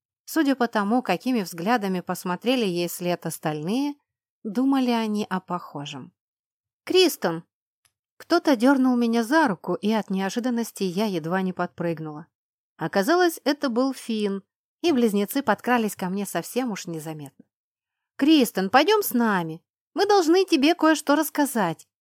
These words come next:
произнёс он громким шёпотом. «Дело касается нашей картотеки»,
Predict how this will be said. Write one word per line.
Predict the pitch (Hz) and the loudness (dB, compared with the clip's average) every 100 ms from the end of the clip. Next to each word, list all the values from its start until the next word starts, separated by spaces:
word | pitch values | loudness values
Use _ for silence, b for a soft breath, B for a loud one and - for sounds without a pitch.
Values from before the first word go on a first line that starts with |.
| _ _ _ _ | _ _ _ _
произнёс | - 190 175 147 226 302 | -8 -6 -4 -2 -4 -2
он | 302 285 | -2 -2
громким | 170 165 165 208 | -2 -4 -6 -8
шёпотом. | - 156 - - - - _ _ _ _ _ - | -8 -12 -14 -20 -20 -20 _ _ _ _ _ -8
«Дело | 151 233 311 | 4 6 6
касается | 294 285 - 294 285 247 | 4 0 2 0 2 0
нашей | 226 247 302 | 0 0 -2
картотеки», | - 269 285 285 277 233 175 | -2 0 -2 0 -2 -2 -8